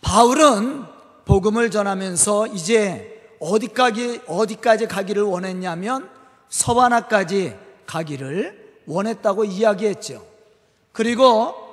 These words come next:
로마에 가서 복음 전하기를 원했다고 그랬습니다. 오늘 본문 말씀 속에서도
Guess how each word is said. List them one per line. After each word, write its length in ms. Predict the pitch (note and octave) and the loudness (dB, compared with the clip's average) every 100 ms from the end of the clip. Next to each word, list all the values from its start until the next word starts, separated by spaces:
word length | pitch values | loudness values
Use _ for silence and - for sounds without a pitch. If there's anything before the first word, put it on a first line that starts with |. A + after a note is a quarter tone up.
| - - | -18 -2
로마에 500 | G3+ G#3 A3 A3 G#3+ | 2 4 6 4 4
가서 960 | G#3 G3 G#3+ A3 F#3+ E4 - - - | 4 4 2 0 -2 -4 -10 -20 -10
복음 340 | - F3+ G3 F#3+ | -4 -4 -4 -4
전하기를 1000 | F#3 F3+ E3 D#3 G3 D4+ F4+ - - - | -4 -4 -4 -4 -4 -6 -8 -20 -20 -12
원했다고 480 | C3+ F#3+ G#3 - B3+ | -8 -6 -8 -10 -10
그랬습니다. 720 | C4+ G3 - C3+ A2+ G#2 - _ _ _ _ - - - | -8 -8 -8 -10 -16 -20 -20 _ _ _ _ -20 -18 -4
오늘 260 | A#3 C#4+ | 0 2
본문 280 | G#3+ B3 C#4 | 2 2 2
말씀 420 | D4 A#3+ - C4 | 2 4 4 2
속에서도 1040 | B3+ C4 A#3+ A#3 A#3 A3 B3 A3+ A#3+ - | 2 4 4 4 4 4 6 6 2 -2